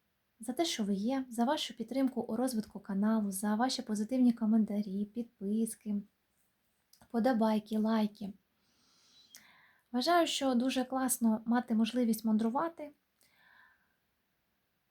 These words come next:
але мандрувати можна не лише поїздом, літаком,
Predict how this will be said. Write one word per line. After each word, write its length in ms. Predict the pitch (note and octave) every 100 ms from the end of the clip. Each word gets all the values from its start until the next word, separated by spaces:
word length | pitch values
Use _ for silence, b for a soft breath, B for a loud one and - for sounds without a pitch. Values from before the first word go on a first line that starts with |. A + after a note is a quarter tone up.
| _ -
але 240 | A3+ D#4+
мандрувати 460 | D#4 C4 C4+ D4+ C#4+
можна 320 | C4 C4 B3
не 120 | A#3
лише 360 | A#3 A#3 - C#4
поїздом, 500 | - C4 C#4 A#3 A3
літаком, 680 | G#3+ G#3+ G#3 A#3 B3+ C4